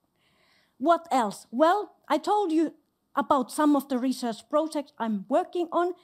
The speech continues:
but of course there are other projects as well.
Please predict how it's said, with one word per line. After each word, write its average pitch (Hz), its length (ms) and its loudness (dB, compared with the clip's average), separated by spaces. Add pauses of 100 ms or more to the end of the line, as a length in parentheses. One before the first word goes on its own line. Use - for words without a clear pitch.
(160)
but 294 120 -4
of 208 240 -6
course 220 180 -4
there 214 220 -4
are 170 100 -6 (140)
other 196 340 -6 (140)
projects 185 560 -14 (100)
as - 240 -16 (240)
well. 196 380 -10